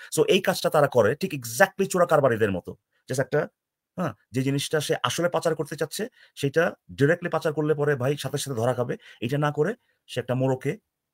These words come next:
যেটা কিনা আরো একটু ইনোসেন্ট, ওই গাড়ির সিটের মতো, সবার তো গাড়ির সিট তো কোনো হার্মফুল কিছু না, ওরকম একটা ইনোসেন্ট একটা মোড়কে সে ওই একই জিনিসই পাচার করে পরবর্তীতে আমাদেরকে দেখাবে যে, "দেখো, দেখো, এটা এখানেই ছিল, আগে থেকে ছিল।" এই হচ্ছে তাদের,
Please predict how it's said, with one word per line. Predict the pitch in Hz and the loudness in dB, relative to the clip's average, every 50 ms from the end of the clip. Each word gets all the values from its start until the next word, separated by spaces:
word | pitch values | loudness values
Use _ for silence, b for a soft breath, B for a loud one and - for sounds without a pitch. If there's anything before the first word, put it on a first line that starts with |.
| _ _ _ | _ _ _
যেটা | 113 110 120 | -8 -6 -4
কিনা | 117 123 117 | -2 -2 -2
আরো | - 107 117 117 117 117 - | 0 2 2 2 2 0 -2
একটু | - - - | -6 -6 -4
ইনোসেন্ট, | - 127 131 127 - - 151 170 185 - - _ _ _ _ - | -2 0 -2 0 0 -2 -2 -4 -4 -10 -18 _ _ _ _ -4
ওই | 104 110 | -4 -2
গাড়ির | 95 - 107 107 113 107 | 0 0 0 0 0 0
সিটের | - - 123 - 123 123 | -4 -4 -2 -2 -2 -2
মতো, | 117 107 - 143 | -2 -4 -6 -6
সবার | - 135 123 123 120 | -6 -2 -2 -2 -2
তো | - 131 110 | -2 -4 -2
গাড়ির | - 139 143 | 0 0 0
সিট | - - - | 0 -2 -4
তো | - 135 | -2 -2
কোনো | - - - - | 0 0 0 0
হার্মফুল | - 95 107 107 104 110 101 | -2 -2 -2 -2 -2 -4 -4
কিছু | 92 87 - 95 | -6 -8 -10 -10
না, | 95 - B B B B | -12 -12 B B B B
ওরকম | 113 120 127 135 | 0 0 2 0
একটা | 131 - 143 - | 0 0 -2 0
ইনোসেন্ট | - 139 143 143 - 151 143 139 | 0 0 0 0 0 -2 -2 -2
একটা | 131 - - 123 117 B B B B - | -2 2 2 2 2 B B B B -4
মোড়কে | 110 123 127 139 - 131 | -2 0 0 0 -2 -4
সে | 107 117 143 | -2 -2 -2
ওই | - - 120 95 | 0 2 2 2
একই | 113 - 196 208 | 2 2 2 4
জিনিসই | 208 208 190 - 190 | 4 2 2 0 -2
পাচার | - 170 - 175 156 | 0 2 2 2 4
করে | 165 175 226 | 4 2 4
পরবর্তীতে | - 196 175 175 165 160 151 - 143 127 | 6 6 6 6 6 4 2 2 2 4
আমাদেরকে | 135 131 123 127 113 107 | 6 6 6 6 6 6
দেখাবে | 107 117 - 117 113 113 | 6 6 6 6 4 4
যে, | 113 147 175 B B B - | 2 0 -2 B B B 2
"দেখো, | 117 117 123 110 | 4 4 6 4
দেখো, | 113 107 107 104 | 4 4 4 4
এটা | 101 131 123 - - _ | 4 2 0 0 -2 _
এখানেই | 107 104 113 107 98 92 | -4 -2 0 0 0 0
ছিল, | - - 92 85 - | -2 -4 -4 -4 -4
আগে | - 101 95 - | -4 -4 -6 -6
থেকে | - - 92 95 | -6 -6 -10 -12
ছিল।" | - - - - - b b b b b b b b b - | -12 -14 -16 -20 -20 b b b b b b b b b 0
এই | - 143 | 4 4
হচ্ছে | 143 139 - 147 | 4 4 4 2
তাদের, | 135 131 117 123 | 2 4 4 4